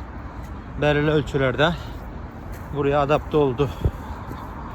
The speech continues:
Burada büyüdü.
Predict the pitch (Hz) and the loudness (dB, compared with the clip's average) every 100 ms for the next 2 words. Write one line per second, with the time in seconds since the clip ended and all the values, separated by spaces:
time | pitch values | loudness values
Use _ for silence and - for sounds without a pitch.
0 | - - - - - - - - - - | -10 -10 -10 -10 -8 -10 -10 -10 -10 -10
1 | - - - - - - - - - - | -10 -10 -8 -8 -8 -8 -8 -8 -8 -8
2 | - - - - - - - - - - | -8 -8 -8 -8 -6 -6 -8 -8 -8 -6
3 | - - - - - - - - 139 143 | -6 -8 -8 -8 -8 -8 -6 0 4 4
4 | 156 143 123 123 | 4 4 2 2